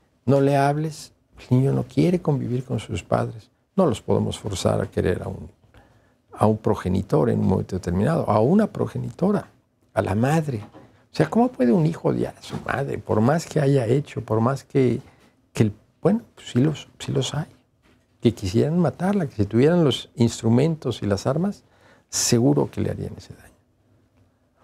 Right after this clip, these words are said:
Cuestiones como el caso este que desató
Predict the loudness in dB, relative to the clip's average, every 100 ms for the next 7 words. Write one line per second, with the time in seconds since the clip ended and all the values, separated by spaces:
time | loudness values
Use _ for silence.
0 | _ _ _ _ _ _ _ _ 2 2
1 | 4 4 4 2 2 2 2 0 2 4
2 | 4 4 0 2 2 2 0 2 2 2